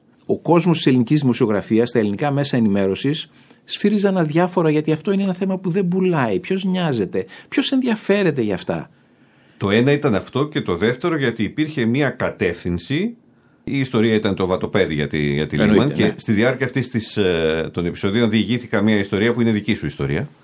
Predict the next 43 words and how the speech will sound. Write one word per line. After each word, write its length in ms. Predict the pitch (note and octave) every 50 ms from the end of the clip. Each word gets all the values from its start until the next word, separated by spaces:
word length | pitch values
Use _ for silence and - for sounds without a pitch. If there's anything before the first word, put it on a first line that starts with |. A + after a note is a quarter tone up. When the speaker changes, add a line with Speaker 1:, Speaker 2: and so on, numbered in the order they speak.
| - -
Speaker 1:
Μμ. 80 | - E3+ - - - _ _ _ _ _ _
Speaker 2:
Τότε 260 | - D#3 E3 D#3+ C#3 C3
ήταν 200 | C3 C3 C3+ A2+
το 100 | A#2 F2+
βατοπέδι 560 | F2+ E2+ E2+ D#2 - F2+ F2 F2 F#2 B2+ C#3+
και 100 | C#3 C#3+
ήταν, 280 | C3+ B2 A#2+ D3+ D#3 D3
δεν 120 | C#3+ F3
ήταν 200 | F3+ F3+ F#3 E3+
μόνο 240 | D#3+ D#3 D3+ C3 A2+ -
το 120 | - A#2+
ενδιαφέρον 680 | A2 A2 G#2+ G#2 G#2 F#2 - - A2+ G#2 F#2+ F2+ F2+
των 140 | D#2 - E2+
πολιτών 480 | D2+ - G2 G2+ F2+ D2 - G#2 G2+ G2
για 120 | E2 E2+
το 120 | D2 - D#2+
βατοπέδι, 520 | D#2 D#2 D2+ E2 D2 - F2+ A2 C3+ C#3
που 120 | - C3 A2+ F#2
όπως 240 | A2+ - - - -
και 60 | -
να 120 | F2 -
είναι 100 | G3 F3
υπήρχε 360 | C3 A#2 - D3 A#2+ - - F2
ένα 120 | E2 E2
ενδιαφέρον, 440 | D#2+ F2+ A#2 C3+ - B3 B3+ A#3+ G#3
Speaker 1:
Ε, 20 | F#3+
Speaker 2:
αλλά 120 | D#3+ A#2+
Speaker 1:
είναι 120 | F2 D#2+
ένα 120 | C3 D#3 A#2+
σκάνδαλο. 280 | - - G2+ D#2 - -
Speaker 2:
δεν 120 | G#2+ C#3+
ήταν 100 | D3 C#3
το 80 | A2 A#2
Speaker 1:
Σιγά 120 | - A2 C#3
το 40 | C3+
Speaker 2:
ενδιαφέρον 240 | F#2+ - G#2 G#2 -
Speaker 1:
σκάνδαλο, 200 | A2 G#2+ D3 A3 B3
Speaker 2:
τους 60 | G#3+
Speaker 1:
αλλά 80 | F#3+ D#3+
ήταν 160 | - A2 B2+
ένα 140 | E3+ D3+ A#2+
σκάνδαλο. 380 | - A#2 F#2+ D#2 D2+ E2 A#2+
Speaker 2:
ολόκληρο, 680 | A#2+ B2 B2 B2+ B2 A#2+ - A2 G#2+ C#3 F#3+ G#3+ G#3+